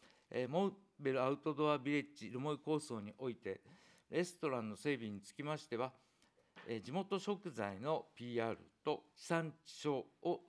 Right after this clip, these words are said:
推進する施設として、えー、来訪者の休憩場所や地域住民の憩いの場として開設するほか、えー、キャンプ場や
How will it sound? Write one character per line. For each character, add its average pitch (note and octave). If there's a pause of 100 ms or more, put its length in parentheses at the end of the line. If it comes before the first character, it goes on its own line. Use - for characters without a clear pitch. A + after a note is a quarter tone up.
(140)
推 C3+
進 B2
す C3
る B2+
施 -
設 -
と F#2
し -
て、 B2 (1120)
え A#2
ー、 -
来 D#3+
訪 E3+
者 D3
の D#3 (200)
休 C#3+
憩 C3+
場 A#2+
所 A#2+
や A#2+ (1000)
地 F3
域 D3
住 C3+
民 C3
の D#3
憩 D3+
い -
の D#3
場 D3
と D3
し -
て D#3 (220)
開 B2
設 A#2
す A#2+
る A2
ほ G#2+
か、 A2 (460)
え A#2
ー、 -
キ C#3+
ャ D#3
ン D#3+
プ D#3+
場 E3
や D#3